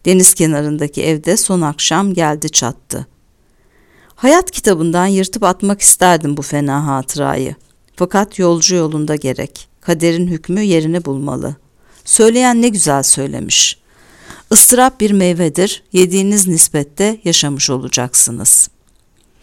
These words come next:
Ve o gece yalıda geçirdiğim son gece oldu. Yıldız serpiştirilmiş tuzaklarını boş yere geren yaz gecesi.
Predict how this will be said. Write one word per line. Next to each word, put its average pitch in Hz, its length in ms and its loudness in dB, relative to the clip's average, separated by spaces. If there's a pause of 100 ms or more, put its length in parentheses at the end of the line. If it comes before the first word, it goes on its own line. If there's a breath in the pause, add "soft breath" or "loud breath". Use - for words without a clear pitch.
(360 soft breath)
Ve 190 80 6
o 180 140 4
gece 175 260 2
yalıda 175 400 2
geçirdiğim 156 560 -2
son 175 280 0
gece 135 260 -2
oldu. 131 480 -6 (320)
Yıldız 175 320 0
serpiştirilmiş 151 960 0
tuzaklarını 151 800 -2
boş 208 280 0
yere 143 240 -4 (300)
geren 160 380 0
yaz 151 320 0
gecesi. - 560 -2